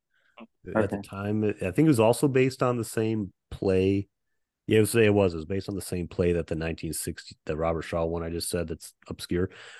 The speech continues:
Speaker 1: Um, but, yeah, I did watch this one, nineteen seventy-four. It's called Luther. Stacy Keach plays Luther. And I didn't care for it at all. It was, um, it was, like, a,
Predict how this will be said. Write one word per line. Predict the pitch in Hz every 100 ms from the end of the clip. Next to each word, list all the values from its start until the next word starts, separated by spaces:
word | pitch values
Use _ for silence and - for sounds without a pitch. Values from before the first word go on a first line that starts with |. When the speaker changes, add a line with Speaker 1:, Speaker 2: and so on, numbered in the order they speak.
| - -
Speaker 1:
Um, | 98 95 90 87 - - - _ _ _
but, | 104 101 87 - _ _ _ _
yeah, | 117 117 101 98 -
I | 117
did | 131 147 120
watch | 110 -
this | 95 - -
one, | 78 80 - _ _
nineteen | 90 87 90
seventy-four. | - 87 82 92 87 82
It's | -
called | 98 90
Luther. | 92 92 92 90
Stacy | 87 - 90 - 92
Keach | - 90 -
plays | - 87 78
Luther. | 80 85 - 80 82 - _ - - - _ _
And | 95 95
I | 95
didn't | 107 90
care | - 98 90
for | - 85
it |
at | 82
all. | 92 92 90 -
It | 85
was, | 82 73 - _
um, | 85 80 76 71 69 _ - _ _ _ _ _ _ -
it | 52
was, | 87 82
like, | 80 -
a, | 80 76